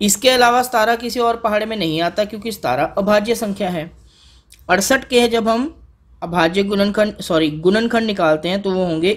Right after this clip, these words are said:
एक के पहाड़े में अड़सठ एकम अड़सठ, दो के पहाड़े में चौंतीस दूनी अड़सठ, चार के पहाड़े में सतारह चौके अड़सठ।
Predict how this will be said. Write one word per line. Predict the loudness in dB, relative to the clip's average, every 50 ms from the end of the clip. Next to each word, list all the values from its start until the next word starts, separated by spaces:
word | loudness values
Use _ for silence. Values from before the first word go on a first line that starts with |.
| -2 -2 0
एक | 0 0 0 -2 -2
के | -2 0
पहाड़े | 0 0 0 2 0 0
में | 0 -2
अड़सठ | -2 -2 -4 -4 -4 -6 -4 -4
एकम | -4 -4 -4 -2 -2 -2
अड़सठ, | -4 -4 -4 -4 -6 -6 -8 _ _ _ _ _ _ _ -20 -20 _ _ _ _ _ _
दो | -12 -10 0 4 6 6 6 6 4
के | 2 -2 -2
पहाड़े | 0 2 2 2 2 2
में | 0 -2 -6
चौंतीस | -8 -4 -2 -2 -2 -2 -2 -6 -6 -6 -4
दूनी | -4 -4 -2 0 0
अड़सठ, | 0 -2 -2 -2 -4 -4 -4 -6 -14 _ _ _ _ _ _ _ _ _ _ _ -8
चार | -2 2 4 6 6 4 4
के | 2 0 -2 -2
पहाड़े | 0 -4 -2 -2 -2 -2 0
में | 0 -2 -2 -2
सतारह | -6 -8 -6 -2 -2 0 0 -2
चौके | -4 -6 -10 -8 -6 -4
अड़सठ। | -2 -2 -4 -4 -10 -14 -16 -16